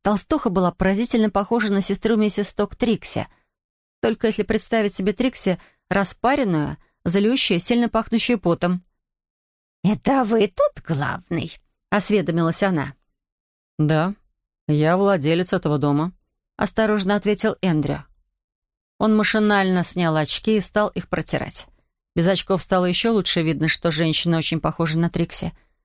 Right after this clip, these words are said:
Даже светлая стрижка была такая же. И овал лица, и выпуклые голубые глаза. Только губы вечно поджаты от вздорного характера. А по всему лицу морщины, выдающие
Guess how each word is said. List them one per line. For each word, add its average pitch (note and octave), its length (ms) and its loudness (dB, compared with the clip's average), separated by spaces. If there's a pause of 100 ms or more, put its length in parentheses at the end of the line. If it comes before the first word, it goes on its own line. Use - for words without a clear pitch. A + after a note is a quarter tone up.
(160)
Даже F#3+ 240 2
светлая F3+ 420 0
стрижка F3 420 -2
была F3 180 2
такая E3 400 -2
же. D#3+ 220 -4 (320)
И - 80 0
овал F#3+ 280 4
лица, F#3+ 540 0 (260)
и F#3 60 2
выпуклые F#3+ 480 0
голубые F3+ 420 2
глаза. E3+ 520 0 (480)
Только G#3 300 0
губы G3+ 320 2
вечно G3 320 0
поджаты F#3+ 480 0
от D#3+ 80 0
вздорного F3 420 0
характера. D#3+ 560 -4 (540)
А F3 80 4
по F3+ 120 0
всему G3 300 2
лицу F#3+ 300 2
морщины, E3+ 500 2
выдающие D#3 680 0